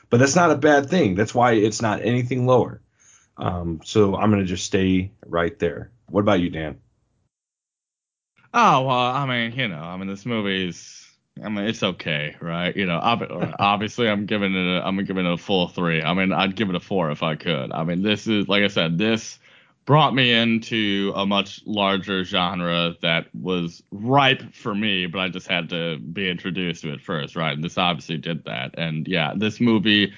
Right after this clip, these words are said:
Speaker 2: and I'm, I like what both of you said. You know, you didn't, neither of you gave it a three 'cause, in all honesty, I don't feel like you could, either of you could possibly give it a three because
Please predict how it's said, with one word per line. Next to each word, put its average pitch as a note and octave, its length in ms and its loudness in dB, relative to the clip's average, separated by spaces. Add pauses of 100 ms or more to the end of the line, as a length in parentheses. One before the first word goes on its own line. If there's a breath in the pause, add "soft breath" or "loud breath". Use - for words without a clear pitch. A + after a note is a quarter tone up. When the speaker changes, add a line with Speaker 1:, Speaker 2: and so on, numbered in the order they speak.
(340 loud breath)
Speaker 2:
and D3+ 100 2
I'm, E3 200 6
I F3+ 220 4
like F3 380 4
what F3 180 0
both D3+ 180 0
of C#3 80 -6
you B2+ 100 -2
said. G#2+ 300 -2
You A2+ 60 -4
know, A2+ 100 0
you G#2+ 120 -2
didn't, C3 220 -4
neither C#3+ 220 2
of C3 100 0
you C3+ 80 0
gave C3 240 4
it C3+ 60 -2
a C3 40 -4
three G#2+ 520 0
'cause, G2+ 500 -2 (800 soft breath)
in F#3+ 120 4
all F#3 180 6
honesty, G3 640 2 (200)
I E3 80 -2
don't F#3 180 2
feel F#3+ 100 0
like F3 200 4
you D#3+ 100 -4
could, E3+ 500 -2
either C#3+ 180 0
of C3 80 -2
you B2+ 120 -2
could F3 360 -2
possibly A2 420 -2
give G#2 140 -6
it G2 60 -6
a G2+ 40 -6
three G#2+ 220 -4
because A2+ 840 0